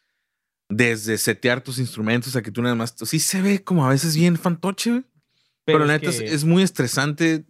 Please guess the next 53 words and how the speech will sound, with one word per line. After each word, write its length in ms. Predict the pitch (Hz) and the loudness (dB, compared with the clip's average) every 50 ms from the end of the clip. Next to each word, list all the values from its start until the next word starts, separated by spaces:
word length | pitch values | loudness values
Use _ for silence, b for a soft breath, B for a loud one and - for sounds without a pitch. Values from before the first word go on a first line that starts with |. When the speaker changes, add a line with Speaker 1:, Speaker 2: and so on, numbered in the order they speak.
| _ _ _ _ _ _ _ _ _ _ _ _ _ _ _ _ _ _ _ _ _ _ _ _ _ _ _ _ _ | _ _ _ _ _ _ _ _ _ _ _ _ _ _ _ _ _ _ _ _ _ _ _ _ _ _ _ _ _
Speaker 1:
el, 220 | 117 113 110 113 110 | 2 2 2 2 2
el, 160 | 113 117 117 - | 2 0 2 2
el, 200 | 120 113 110 113 | 0 0 0 0
el 140 | - 113 107 | 0 -4 -2
tener 240 | - 113 110 113 113 | 0 -2 -2 -2 -2
que 180 | - - 151 135 | 0 0 0 0
parar 500 | - _ _ _ 120 117 113 113 117 - _ _ _ | 0 _ _ _ -2 0 0 0 -2 -4 _ _ _
tú, 260 | - 151 151 156 151 | 4 4 6 6 4
hacer 260 | 135 - - 127 127 | 2 2 0 -2 -2
todo 560 | 123 _ - 151 151 151 147 151 147 143 143 135 | 0 _ 0 2 2 2 2 2 2 2 2 2
y 80 | 123 | 0
luego 360 | 120 120 120 127 131 123 120 - _ | 0 0 0 0 -2 -4 -6 -10 _
quitar 300 | - 123 113 - 110 113 | -8 -4 -2 -2 -4 -2
tus 180 | - 123 120 | -2 -4 -4
cosas 540 | - - 143 139 143 139 135 139 135 120 - | 0 0 2 2 2 0 -2 -4 -6 -4 -4
y 80 | 120 113 | -4 -2
luego 300 | 110 113 117 117 117 120 | 0 2 2 2 2 2
ya 140 | 120 120 117 | 2 2 2
Speaker 2:
Terminas 200 | 131 131 147 156 | 0 0 2 2
de 40 | 147 | 2
Speaker 1:
sales 160 | 135 139 139 | 2 2 0
Speaker 2:
tocar 340 | - - 143 151 156 151 151 | 0 0 0 0 0 -2 -4
y 40 | 147 | -8
tu 120 | - 156 | -10 -10
mochilita, 460 | 135 131 135 - - 113 117 131 147 | -10 -10 -10 -10 -10 -6 0 0 0
Speaker 1:
sa-, 60 | - 143 | 2 2
Speaker 2:
así, 120 | 135 135 131 135 135 135 | 2 4 4 4 4 4
Speaker 1:
sí, 20 | |
Speaker 2:
"No, 140 | 131 123 - | 2 2 2
Speaker 1:
sales 220 | 143 139 143 147 | 2 2 2 2
Speaker 2:
güey". 100 | 143 160 151 156 160 147 | 2 2 2 2 2 2
Speaker 1:
todo, 100 | 190 196 | 2 2
sales 260 | 165 147 147 151 147 | 2 2 0 0 0
todo 140 | - 151 151 | 2 0 0
enfadado. 680 | 151 143 - 127 117 123 135 143 143 143 139 135 135 127 | 0 -2 -2 -2 0 0 0 2 0 0 0 -2 -2 0
A 20 | 123 | 0
veces 320 | 123 120 135 131 127 - _ _ _ _ _ _ _ _ _ _ | -2 -2 -4 -6 -8 -10 _ _ _ _ _ _ _ _ _ _
tienes 220 | - 123 127 127 | 0 0 0 2
que, 300 | - 143 135 127 120 107 | 2 2 2 4 2 0
tienes 280 | 101 _ - 120 123 123 | -2 _ -4 -4 -4 -2
que 100 | - 123 | -4 -6
platicar 360 | - - 113 - - - 110 | -4 -2 -4 -2 -2 -4 -2
con 120 | 110 113 104 | -2 -4 -4
gente 240 | - 131 127 - | -2 -4 -4 -4
y 40 | 123 | -10
estás 300 | 110 - - - - - _ | -12 -6 -4 -4 -4 -6 _
todo 120 | - 113 | -10 -8
así 220 | 120 120 123 127 123 | -6 -6 -6 -6 -8
como 260 | 123 - 123 113 107 | -6 -4 -6 -6 -4
que 100 | - 104 | -6 -10
todo 260 | 95 _ 110 113 117 127 | -10 _ -2 -2 -2 -2
estresado. 520 | 123 - 95 - - 123 127 135 139 135 | -4 -8 -12 -6 -4 -2 -2 0 -2 -4
Entonces, 480 | 127 113 - 113 113 120 123 113 - | -6 -4 -4 -4 -2 -2 -4 -6 -8